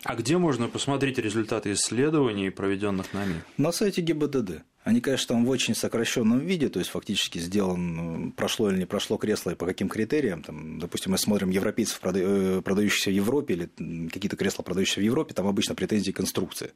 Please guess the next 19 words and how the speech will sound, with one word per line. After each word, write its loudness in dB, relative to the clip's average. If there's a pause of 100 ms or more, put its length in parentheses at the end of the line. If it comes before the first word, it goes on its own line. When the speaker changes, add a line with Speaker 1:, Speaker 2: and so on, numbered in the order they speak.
(560)
Speaker 2:
Если 0
смотрим 2
некоторые 2
китайские -2
кресла, -8
допустим, -10
то -10
там -4
упоминание 2
защитных -4
свойств. -10 (580)
Speaker 1:
А, -4
то -2
есть -2
получается, 2
что 0
если 2
человек 0
хочет, 0